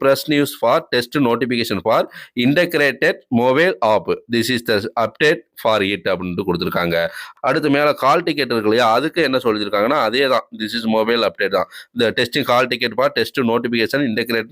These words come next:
mobile app. This is the update" அப்படின்னு சொல்லியிருக்காங்க. அடுத்து ஆன்லைன் அப்ளிகேஷன் டெஸ்ட். So, அதுக்கும் வந்துட்டு ஆன்லைன் அப்ளிகேஷன் டெஸ்ட் அப்படிங்கிறது தான் மொபைல் ஆப் இது வந்துட்டு சொல்லியிருக்காங்க. So, இப்படியாக இந்த விஷயங்கள், இது வந்துட்டு இன்னும் வந்துட்டு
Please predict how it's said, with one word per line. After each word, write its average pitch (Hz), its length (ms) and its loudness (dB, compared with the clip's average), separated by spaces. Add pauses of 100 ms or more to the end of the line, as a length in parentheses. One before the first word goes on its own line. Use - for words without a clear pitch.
mobile 110 320 2
app. 165 120 4 (360)
This 120 140 0
is 120 260 0
the 202 160 2 (100)
update" 95 540 -2
அப்படின்னு 92 260 -2
சொல்லியிருக்காங்க. 85 640 0 (380)
அடுத்து 139 320 0
ஆன்லைன் 151 380 4
அப்ளிகேஷன் 127 560 -2
டெஸ்ட். 101 300 -4 (120)
So, 113 300 0
அதுக்கும் 147 300 0
வந்துட்டு 110 260 -2
ஆன்லைன் 120 480 2
அப்ளிகேஷன் 107 580 -4
டெஸ்ட் 98 280 -4
அப்படிங்கிறது 92 520 0
தான் 143 240 0 (220)
மொபைல் 110 340 2
ஆப் 190 200 0
இது 90 220 0
வந்துட்டு 92 120 -2 (100)
சொல்லியிருக்காங்க. 85 540 0
So, 101 200 -2
இப்படியாக 110 640 0 (160)
இந்த 104 280 0
விஷயங்கள், 95 460 0
இது 113 280 2
வந்துட்டு 117 140 -6
இன்னும் 131 420 0
வந்துட்டு 101 680 0